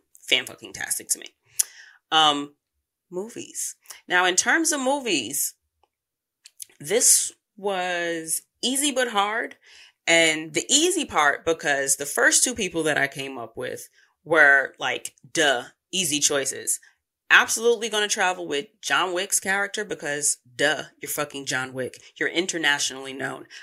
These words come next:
I would absolutely go anywhere in the world with John Wick because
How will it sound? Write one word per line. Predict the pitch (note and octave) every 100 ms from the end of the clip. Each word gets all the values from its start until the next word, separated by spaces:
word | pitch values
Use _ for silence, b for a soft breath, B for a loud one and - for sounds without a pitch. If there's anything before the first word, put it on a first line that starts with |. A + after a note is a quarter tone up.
| B
I | E3 F3+
would | F#3 F3+ - _ -
absolutely | E3 F3 D#3+ D#3+ D3
go | D3+ C#3+
anywhere | D3 C#3+ C#3
in | C3+
the | C3+
world | C3 C3+ B2
with | B2+
John | B2+ B2 C#3
Wick | C3+ C3 -
because | - C3 B2+